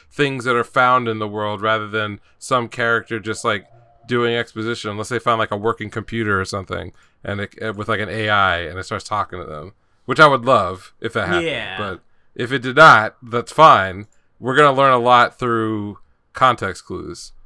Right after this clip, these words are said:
Speaker 1: So I've got my eyes open too to figure out what the fuck is going on, 'cause we, we're already doing the Blame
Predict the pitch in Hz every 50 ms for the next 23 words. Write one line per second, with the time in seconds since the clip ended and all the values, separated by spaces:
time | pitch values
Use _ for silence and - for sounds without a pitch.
0 | - - _ - - 95 95 90 90 - - 117 117 120 117 113 110 123 107 110
1 | 117 113 110 110 107 98 104 101 - 95 98 - 117 107 92 - - 110 95 98
2 | 95 98 101 - - - - _ - 110 98 - - 104 95 98 107 101 98 95
3 | 98 104 98 90 85 85 - - 101 90 87 87 - _ _ - _ _ _ -
4 | - - - - - 123 120 113 110 139 165 - 160 170 180 185 190 185 185 160
5 | 120 139 160 165 165 160 151 151 131 117 135 131 117 104 123 120 127 135 143 147
6 | 147 147 147 143 143 143 147 147